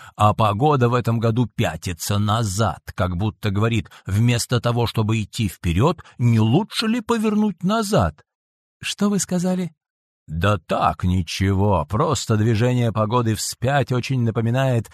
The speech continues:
Гераклова быка". Мэйтэй сел на своего конька и понес околесицу. Хозяйка, разумеется, ничего не поняла, но, наученная горьким опытом, она воздержалась от расспросов и лишь протянула:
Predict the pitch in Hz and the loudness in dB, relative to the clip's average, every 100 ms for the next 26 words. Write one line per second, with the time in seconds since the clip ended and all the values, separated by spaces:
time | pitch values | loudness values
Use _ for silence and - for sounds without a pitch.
0 | - - 95 117 113 113 104 - 110 107 | -14 -8 0 2 4 4 2 0 0 2
1 | 117 113 147 147 185 160 85 - _ _ | 2 0 -2 -2 -4 -2 -2 -4 _ _
2 | _ _ - 92 92 90 82 76 - 156 | _ _ -2 0 2 2 2 -2 0 2
3 | 170 - - 190 170 147 139 135 127 113 | 2 0 -2 0 2 0 0 2 2 2
4 | 101 104 180 196 190 180 165 156 156 - | 2 2 2 0 0 0 2 2 2 0
5 | - 143 156 185 160 - 73 - - - | -2 0 2 2 0 -2 -6 -6 -8 -10
6 | _ _ _ _ _ _ 78 73 73 101 | _ _ _ _ _ _ -2 0 0 0
7 | 120 123 101 101 98 104 101 92 98 101 | 0 0 0 0 2 4 2 0 -2 0
8 | 135 160 - 110 87 82 76 80 80 78 | 0 -2 -2 0 2 2 2 0 0 -2
9 | 71 - _ _ _ 107 135 202 226 202 | -4 -12 _ _ _ 2 2 4 0 -2
10 | 190 190 170 165 156 147 135 190 185 180 | 0 2 2 2 2 2 2 2 0 0
11 | 175 175 180 180 160 156 156 156 156 127 | 0 2 2 2 2 0 2 2 2 2
12 | 113 95 98 95 101 - 196 220 202 - | 2 2 0 0 0 0 -4 -4 -4 -6
13 | - 170 160 160 - 165 160 202 185 127 | -2 0 2 0 0 -2 0 0 2 4
14 | 92 85 | 2 0